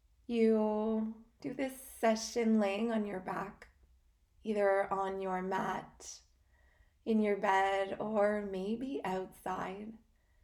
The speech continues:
But you can choose whatever grounding posture seems more comfortable for you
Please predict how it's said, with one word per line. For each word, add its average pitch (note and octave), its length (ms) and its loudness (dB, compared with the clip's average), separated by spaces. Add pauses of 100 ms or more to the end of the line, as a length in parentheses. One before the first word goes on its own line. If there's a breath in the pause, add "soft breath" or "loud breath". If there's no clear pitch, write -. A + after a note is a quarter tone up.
(840)
But - 140 -8
you B3 80 -8
can C#4+ 180 -6
choose C#4 440 -2
whatever A3 880 0 (160)
grounding G#3+ 880 0
posture G#3 720 -6 (880)
seems C#4 500 -4
more A3 460 0
comfortable G3+ 600 -6
for A3+ 120 -2
you F#3+ 400 -6